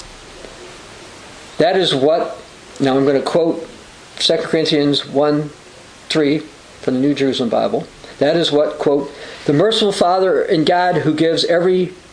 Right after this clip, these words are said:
possible encouragement," teaches in his word.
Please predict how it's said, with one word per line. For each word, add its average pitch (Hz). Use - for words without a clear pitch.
possible 165
encouragement," 165
teaches 190
in 160
his 151
word. 170